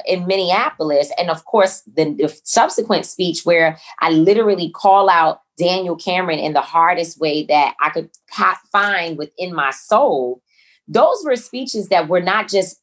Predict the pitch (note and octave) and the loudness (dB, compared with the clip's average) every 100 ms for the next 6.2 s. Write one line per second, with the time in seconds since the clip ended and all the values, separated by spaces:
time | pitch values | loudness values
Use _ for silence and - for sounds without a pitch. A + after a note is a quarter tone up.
0 | - - A#3 G#3 E3 D#3+ F3 E3+ D3 - | -14 -8 -4 -4 -2 -2 0 0 0 2
1 | G3+ - - D#3 - F3+ A#3 - F#3+ E3 | 2 2 -2 -2 0 -2 -2 -2 -2 0
2 | D#3 D3 D#3+ G#3 B3 F3 D3+ C#3+ - D3 | 0 0 2 2 2 0 0 -2 0 0
3 | C#3 C#3 E3+ F3+ F#3 E3+ D#3 D#3 E3 D#3+ | 0 -4 -2 -2 0 2 0 2 0 0
4 | - D3+ C3+ C3 C#3 C#3 E3 F3 - - | -2 -2 -2 -2 -6 0 0 0 -6 -8
5 | D#3 F3 D#3 C#3+ C#3 B2+ B2+ B2 - D3+ | 0 2 2 2 -4 -4 -4 -4 -2 -2
6 | C#3+ C3+ | 0 -4